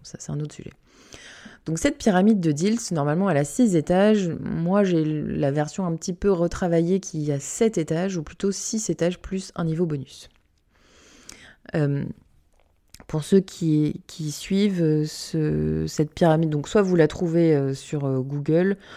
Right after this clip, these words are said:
soit elle va être en story, euh, là, pour les prochaines vingt-quatre heures, euh, dès que j'aurai réussi à mettre le, l'épisode en ligne. Donc, au rez-de-chaussée de la pyramide. Donc, vous imaginez une pyramide, elle est découpée en sept étages.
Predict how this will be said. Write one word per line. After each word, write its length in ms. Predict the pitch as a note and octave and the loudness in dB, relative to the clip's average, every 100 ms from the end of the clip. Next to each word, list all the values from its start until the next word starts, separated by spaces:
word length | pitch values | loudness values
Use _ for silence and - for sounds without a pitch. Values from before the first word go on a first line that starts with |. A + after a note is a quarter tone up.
| - - - _ | -20 -20 -20 _
soit 380 | - - E3+ E3+ | -18 -6 0 2
elle 200 | E3+ D3+ | 4 2
va 140 | C#3+ D3+ | 0 -4
être 180 | D3+ | -4
en 80 | D3 | -10
story, 540 | C#3 D#3+ D3 D3+ D#3 D3 | -6 -6 -4 -6 -6 -6
euh, 40 | C#3 C#3+ D3 | -6 -10 -10
là, 140 | C#3 C#3+ | -10 -12
pour 260 | - E3 D#3 | -14 -10 -8
les 160 | D3+ | -8
prochaines 800 | - - F3+ E3 - A3 G#3+ E3+ | -10 -8 -8 -6 -2 2 2 2
vingt-quatre 680 | D#3 A3+ B3 A3 E3+ - C#3+ | 0 2 2 2 0 0 -2
heures, 300 | C#3+ D#3 D#3 | 0 0 0
euh, 260 | D#3 D#3 D#3 - | -2 -2 -6 -12
dès 320 | - D3 D3 F3 | -12 -6 -4 -4
que 200 | - D#3 | -4 -4
j'aurai 300 | D3+ D3 D#3+ | -4 -4 -4
réussi 420 | D3 C#3+ D#3+ - _ _ _ _ _ _ | -4 -4 -6 -6 _ _ _ _ _ _
à 280 | D3+ C#3+ C#3 | -6 -4 -4
mettre 440 | C#3+ G#3+ - E3 | -4 -6 -6 -6
le, 380 | D3 C#3+ C#3 C#3 | -4 -4 -4 -4
l'épisode 420 | D3+ A3 - B3 | -4 -4 -2 -2
en 180 | E3 D#3 | 0 -4
ligne. 360 | C#3 - - - - _ _ _ - - - - - - - - | -6 -8 -12 -14 -20 _ _ _ -20 -18 -20 -20 -20 -20 -12 4
Donc, 220 | A3+ G#3 | 6 8
au 80 | G#3+ | 8
rez-de-chaussée 500 | C4 D4 A#3 G#3 B3+ | 6 4 4 4 4
de 60 | G#3+ | 4
la 100 | F#3 | 4
pyramide. 400 | F#3 D#3+ C3 - - | 2 0 -2 -8 -16
Donc, 140 | - - | -18 -8
vous 160 | D#3 | -6
imaginez 320 | C#3+ C#3+ C#3 C3+ | -2 -2 -2 -2
une 80 | D3+ | 0
pyramide, 440 | G3+ G#3+ A#3 A#3+ | 2 4 6 6
elle 120 | F3 | 4
est 40 | E3+ | 4
découpée 400 | F#3+ A3+ C4+ C4 | 4 2 2 4
en 100 | G#3 | 2
sept 200 | F3+ - | -2 -6
étages. 420 | - - - | -14 -20 -20